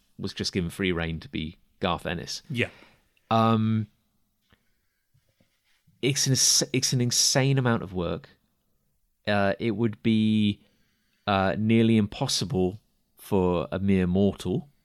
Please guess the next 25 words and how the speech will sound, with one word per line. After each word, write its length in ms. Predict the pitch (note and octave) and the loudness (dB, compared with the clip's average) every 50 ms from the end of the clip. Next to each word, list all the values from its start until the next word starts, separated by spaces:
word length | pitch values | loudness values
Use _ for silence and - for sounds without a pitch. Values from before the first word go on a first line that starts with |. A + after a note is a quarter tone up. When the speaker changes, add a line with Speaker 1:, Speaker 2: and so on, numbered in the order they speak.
| _ _ _ _ _ _ - | _ _ _ _ _ _ -2
Speaker 1:
Uh, 280 | G2+ G2 F#2 F#2 F#2 - | -2 0 0 -2 -2 -4
somehow, 640 | - - - C#3 B2 A#2+ A2 G2+ G2 F#2+ F#2+ F#2+ - _ _ _ _ _ _ _ _ _ _ - | -4 -2 0 0 0 2 2 2 2 2 2 0 -2 _ _ _ _ _ _ _ _ _ _ -14
of 80 | - | -6
course, 240 | - - G#2 F#2+ - | -4 -2 -2 -2 0
Morrison, 480 | A2+ G#2 G2+ F#2+ - - G2 F2+ F2 - - - - D3+ - - - | 0 2 2 0 0 -2 -2 -2 -2 -4 0 2 2 4 4 0 -8
<laughs> 380 | - - - - - - - - | -14 -16 -16 -14 -12 -12 -2 4
Morrison 320 | C#3 D3+ D#3+ D3 - D3+ | 6 6 6 6 6 4
was 120 | C3+ B2+ - | 2 2 4
cut 220 | - D3+ - - | 4 2 2 4
from 220 | - - A#2 A2 | 2 0 2 2
a, 180 | A2 A2 G#2+ G#2 | 4 4 2 2
a 80 | - G#2 | 0 0
different 280 | A2 A2+ - B2+ G#2 - | -2 -4 -4 -6 -6 0
cloth 320 | - A#2+ G#2+ F#2+ - - - | 2 2 2 0 -2 -6 -4
and 160 | - G#2+ G2 | -2 0 0
was 280 | G#2 G#2+ G2+ - - - - - - - - - - - _ _ _ _ - | 2 0 0 -2 -4 -6 -12 -20 -20 -20 -20 -20 -20 -20 _ _ _ _ 2
able 240 | A#2 B2 A2+ A#2 A#2 | 4 4 4 2 0
to 120 | - - | -2 -6
take 280 | - - A#2 G2+ - - | -4 -2 -2 0 0 0
it 80 | G2+ | 0
on, 360 | A2 G2+ F2 E2 F#2+ C3 C#3 - - _ _ _ _ _ _ _ _ _ _ _ _ _ _ _ _ _ _ _ _ _ - | 2 0 0 -2 -4 -6 -8 -10 -14 _ _ _ _ _ _ _ _ _ _ _ _ _ _ _ _ _ _ _ _ _ -2
rightly 420 | A#2 A2 B2 B2+ - - A#2 A2+ | 4 6 8 8 6 6 4 2
or 120 | G#2 G#2 | 2 2
wrongly, 500 | G#2 A#2+ C3+ D3 C3 F#2 C#2+ B1+ F2 C#3 C#3 - - _ _ _ _ _ _ _ _ _ _ _ _ - - - _ _ _ _ _ _ _ _ _ _ - | 2 2 2 2 0 -2 -4 -4 -6 -8 -8 -12 -20 _ _ _ _ _ _ _ _ _ _ _ _ -20 -20 -20 _ _ _ _ _ _ _ _ _ _ 0
and 680 | A#2 A#2+ A#2+ B2 B2+ B2+ C3 C3 C3 B2 - - - | 2 2 2 2 2 0 0 0 0 -2 -4 -10 -12